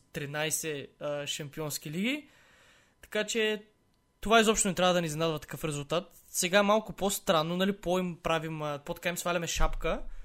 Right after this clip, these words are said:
защото знаем, че не са в най-лесните времена, а, в отбора в момента, така че, нали, радвам се, че отбора лека по лека се завръща статута на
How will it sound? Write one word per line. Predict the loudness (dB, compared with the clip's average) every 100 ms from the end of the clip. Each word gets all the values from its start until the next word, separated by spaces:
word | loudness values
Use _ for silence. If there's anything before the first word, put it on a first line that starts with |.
| -12 -12
защото | -14 -10 -10 -8 -8
знаем, | -8 -8
че | -10 -10
не | -10
са | -6 -6
в | -6
най-лесните | -4 -2 -2 -4 -4 -6
времена, | -4 -4 -4 -6 -8 -12 -12
а, | -12 -10
в | -12 -12
отбора | -10 -10 -10
в | -10
момента, | -12 -8 -8 -10
така | -10 -10
че, | -10 -12 -12 -14 -16
нали, | -16 -14 -14 -12 -6
радвам | -4 -4 -8
се, | -10 -12 -12 -16
че | -16
отбора | -14 -8 -8
лека | -8 -12 -14
по | -14
лека | -14 -14
се | -18
завръща | -16 -16 -16 -18
статута | -18 -18 -16 -16
на | -16 -16